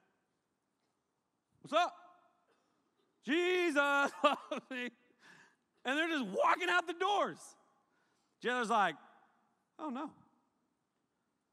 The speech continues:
this is bad." He drew his sword and was about to kill himself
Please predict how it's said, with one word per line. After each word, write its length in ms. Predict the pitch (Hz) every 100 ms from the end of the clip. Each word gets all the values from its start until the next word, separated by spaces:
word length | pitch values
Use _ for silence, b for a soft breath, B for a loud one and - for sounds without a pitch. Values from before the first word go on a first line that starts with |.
| _ _ _ -
this 160 | 285
is 320 | 185 151 - - _ _ _ _ _ _ 139
bad." 340 | 220 262 127 95 -
He 100 | 208
drew 320 | 139 196 311
his 180 | 302 285
sword 400 | 302 294 254 196
and 120 | 220
was 80 | 214
about 240 | 208 240 226
to 80 |
kill 320 | 185 - 294 247
himself 440 | 156 - 147